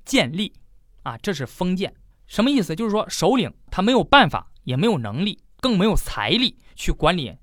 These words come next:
那么大的地方，怎么办呢？他就把夺来的土地和人口去分给最核心的武士们啊，让他们去管理。然后双方呢订立一个契约，按照契约来决定双方的政治经济关系。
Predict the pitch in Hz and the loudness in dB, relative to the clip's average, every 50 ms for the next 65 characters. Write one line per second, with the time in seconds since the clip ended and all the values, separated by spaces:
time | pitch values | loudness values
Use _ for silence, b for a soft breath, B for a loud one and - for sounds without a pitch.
0 | - - - 285 311 247 151 135 120 117 107 113 120 107 95 90 - - - - | -8 -2 2 2 2 2 2 0 -2 -4 -6 -10 -12 -12 -14 -16 -18 -20 -20 -20
1 | - - _ _ - - 156 151 185 226 240 208 170 - - - - 220 226 220 | -20 -20 _ _ -6 -2 0 2 4 4 4 2 0 -6 -6 -4 -2 0 0 0
2 | 165 - - - - - 135 165 214 233 220 156 135 131 143 127 - - - 101 | -2 -4 -4 -2 -2 0 2 2 2 2 2 0 -2 -4 -2 0 0 -2 -2 -2
3 | 104 131 127 117 - 120 113 110 120 135 - 113 - - b b b b - - | -10 -12 -12 -10 -10 -10 -8 -8 -8 -8 -8 -10 -12 -14 b b b b -6 -4
4 | 175 143 - - - 262 302 311 277 190 - - - - - - 202 147 120 - | -2 -2 0 2 2 2 2 2 -2 -4 -6 -10 -12 -8 -4 -2 -2 -2 -2 -4
5 | - 139 165 170 - 226 214 185 135 - - - - - 170 113 - - - - | -4 -4 -4 -2 -2 -4 -4 -4 -4 -6 -8 -10 -8 -8 -10 -10 -12 -16 -20 -20
6 | - - 117 117 127 175 175 175 - - 254 294 254 - - 120 98 92 101 90 | -14 -8 -6 -2 0 2 2 2 2 2 2 2 0 -2 -4 -8 -8 -10 -14 -16
7 | - _ _ b b b b b b 160 214 - - 240 240 233 240 247 240 214 | -20 _ _ b b b b b b 2 4 6 8 8 8 6 4 4 2 2
8 | 151 - - 226 208 190 175 160 175 190 185 - - 151 139 156 165 165 - b | 0 0 0 0 2 2 2 2 0 0 0 -2 -4 -2 -2 0 -2 -2 -6 b
9 | b b b b b b b 214 226 220 190 175 175 151 117 - - - - 240 | b b b b b b b 4 4 6 6 4 4 4 2 0 -4 -6 -4 -2
10 | 214 196 220 233 226 - - - 135 151 147 - - 131 143 170 156 127 - 160 | 0 2 4 2 2 0 -2 -2 -2 -2 -2 -2 -4 -4 -2 -2 -4 -4 -4 -4
11 | 147 143 151 151 135 113 - - 175 156 135 120 104 - 131 135 131 113 107 117 | -4 -4 -4 -4 -6 -6 -4 -4 -4 -4 -4 -6 -8 -6 -8 -8 -6 -4 -4 -2
12 | 160 160 - - | -2 -2 -4 -8